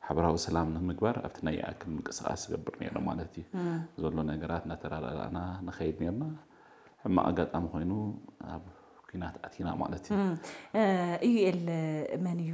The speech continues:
Speaker 2: ዝጋሻ እዚ ከይብልስ፣ እ፣ ባዕልኻ ተተላሊልና። ብትውልዲ ኤርትራዊ ብዘይግነት እንዳዕለልካ ንጸኒሕካ ኣሜሪካዊ እንግሊዛ ሓቂ ዶ?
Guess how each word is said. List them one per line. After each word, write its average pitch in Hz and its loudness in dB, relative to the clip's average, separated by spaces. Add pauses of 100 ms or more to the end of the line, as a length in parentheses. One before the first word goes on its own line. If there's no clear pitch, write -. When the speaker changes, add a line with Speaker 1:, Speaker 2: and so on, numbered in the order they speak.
Speaker 2:
ዝጋሻ 156 -4
እዚ 151 -2
ከይብልስ፣ 165 0 (420)
እ፣ 156 -2
ባዕልኻ 160 -2
ተተላሊልና። 151 -2 (160)
ብትውልዲ 170 0
ኤርትራዊ 214 4 (120)
ብዘይግነት 160 -2 (340)
እንዳዕለልካ 165 -2
ንጸኒሕካ 156 -4
ኣሜሪካዊ 160 0 (540)
እንግሊዛ 151 -2 (220)
ሓቂ 180 -4
ዶ? 233 0